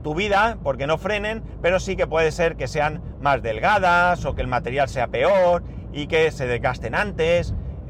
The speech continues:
eh, todo ello por cobrar algo menos, que tampoco digo que te engañen y te cobren más por menos, ¿no? Pero me dijo que no, que bueno, que sí, que las pastillas podían ser un poco mejor, un poco peor,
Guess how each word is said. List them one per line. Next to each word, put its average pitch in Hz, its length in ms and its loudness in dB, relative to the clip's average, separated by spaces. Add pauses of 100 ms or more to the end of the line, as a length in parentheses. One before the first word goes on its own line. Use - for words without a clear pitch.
eh, 127 360 -2
todo 170 240 4
ello 180 240 0
por 156 240 2
cobrar 143 340 2
algo 139 220 2
menos, 160 420 -2 (180)
que 127 100 -6
tampoco 156 380 0
digo 170 180 2
que 151 100 -2
te 156 60 -4
engañen 156 420 -4
y 143 80 -8
te 131 160 -4
cobren 147 440 -2 (340)
más 156 420 0
por 135 220 0
menos, 160 380 -4
¿no? 190 200 -4 (1080)
Pero 175 140 2
me 185 80 4
dijo 185 220 2
que 131 120 -2
no, 110 180 -4 (280)
que 139 100 0
bueno, 143 280 2
que 123 120 -4
sí, 185 220 0
que 156 100 0
las 127 100 2
pastillas 131 320 -2
podían 135 320 -2
ser 151 160 -4
un 135 100 -6
poco 135 200 0
mejor, 135 260 -2
un 143 80 -6
poco 156 220 0
peor, 185 320 4